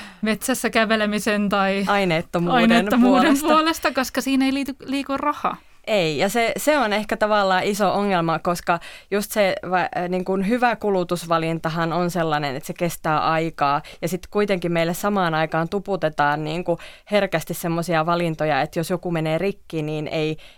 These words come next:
Speaker 2: ei niin kuin oo sitä enää tässä maailman ajassa jotenkin sitä, että no korjataan ja
Speaker 1: Ja usein,
Speaker 2: kunnostetaan.
Speaker 1: usein se korjaaminen, vaikka jos puhutaan tyylin teknologiasta, niin se tällä hetkellä on jopa kalliin-, niin kuin pitkässä saatossa kalliimpaa kuin uuden ostaminen, että se on niin kuin ihan älytöntä.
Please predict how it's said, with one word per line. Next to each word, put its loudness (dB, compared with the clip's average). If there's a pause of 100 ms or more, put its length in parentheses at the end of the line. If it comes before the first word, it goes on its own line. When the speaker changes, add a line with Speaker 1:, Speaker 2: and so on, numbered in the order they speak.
Speaker 2:
ei 2
niin -2
kuin -2
oo 2
sitä -2 (260)
enää 0
tässä -2
maailman 0
ajassa 0
jotenkin -2
sitä, -2
että -2
no -2
korjataan 0
ja 0
Speaker 1:
Ja -2 (180)
usein, 2
Speaker 2:
kunnostetaan. 0
Speaker 1:
usein 2
se -2
korjaaminen, -2 (200)
vaikka -4 (200)
jos -12
puhutaan -4 (240)
tyylin -8
teknologiasta, -6
niin -4
se -12
tällä 0
hetkellä -4 (140)
on -10
jopa -4
kalliin-, -2 (200)
niin -6
kuin -10 (280)
pitkässä -8
saatossa -4
kalliimpaa -2
kuin 0
uuden 0
ostaminen, 0
että -10
se -6
on -6
niin -8
kuin -6
ihan -4
älytöntä. -6